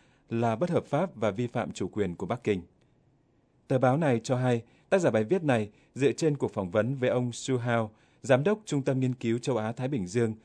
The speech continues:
thuộc Trường Đại học Ngoại giao Trung Quốc. Báo này cho rằng ý đồ chiến lược của Ấn Độ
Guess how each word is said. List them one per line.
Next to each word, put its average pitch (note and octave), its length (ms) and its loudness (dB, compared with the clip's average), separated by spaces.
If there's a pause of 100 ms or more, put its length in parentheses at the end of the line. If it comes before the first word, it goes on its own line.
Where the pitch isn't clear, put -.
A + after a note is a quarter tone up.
(220)
thuộc A#2+ 220 0
Trường G#2 220 -2
Đại G2+ 140 -2
học G#2+ 220 -2
Ngoại G2+ 220 -4
giao G#2 220 -4
Trung G#2 240 -6
Quốc. D#3 200 2 (880)
Báo D#3+ 120 4
này F#3+ 100 4
cho E3 120 0
rằng C3+ 220 0
ý C#3 160 -4
đồ C3+ 200 2
chiến C3+ 220 -2
lược C3+ 220 2
của A#2 120 0
Ấn A2 160 0
Độ B2+ 260 2